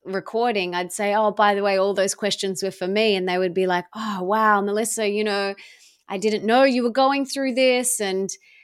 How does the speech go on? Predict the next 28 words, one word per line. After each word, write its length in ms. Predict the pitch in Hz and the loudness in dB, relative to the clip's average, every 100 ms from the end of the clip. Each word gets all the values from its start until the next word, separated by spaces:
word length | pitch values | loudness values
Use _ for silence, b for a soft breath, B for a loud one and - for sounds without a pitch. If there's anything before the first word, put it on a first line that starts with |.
| b | b
um, 220 | - 196 196 | -4 -2 2
we'd 120 | 202 | 2
have 180 | 202 185 | 2 0
a 80 | |
beautiful 400 | 180 220 220 220 | 0 0 0 0
conversation 720 | 208 214 190 180 196 180 196 175 | -2 -2 -2 -2 0 0 0 0
afterwards 720 | 175 277 - 233 180 180 202 | 0 0 0 -2 -2 -4 -4
when 180 | 190 | -4
we 100 | 185 | -4
weren't 280 | 180 208 208 | -2 -2 -2
recording 640 | 208 208 285 320 320 185 180 | -6 -6 0 2 2 -2 -6
as 120 | 185 | -8
well. 340 | 208 196 175 | -4 -4 -4
So 280 | 190 208 185 185 B B | -8 -8 -8 -10 B B
I 100 | 233 | -4
had 260 | 226 240 285 | -2 -6 -6
the 100 | 339 | -6
support 580 | - 208 - 202 220 - | -6 -6 -8 -6 -6 -6
from 380 | _ 175 170 170 _ _ | _ -14 -12 -16 _ _
these 280 | 185 196 175 | -8 -8 -8
incredible 760 | 180 - 202 196 180 170 160 - 185 185 180 | -12 -8 -6 -4 -4 -6 -8 -14 -20 -20 0
guest 380 | 214 175 - - | 2 2 0 -2
experts 540 | 190 - 190 180 - | -6 -4 -2 -2 -4
that 100 | 180 | -2
I 80 | 170 | -2
had 360 | 170 170 165 156 | 0 0 0 -4
on, 260 | 185 175 170 | -6 -4 -4
um, 440 | 165 160 160 156 | -4 -4 -6 -8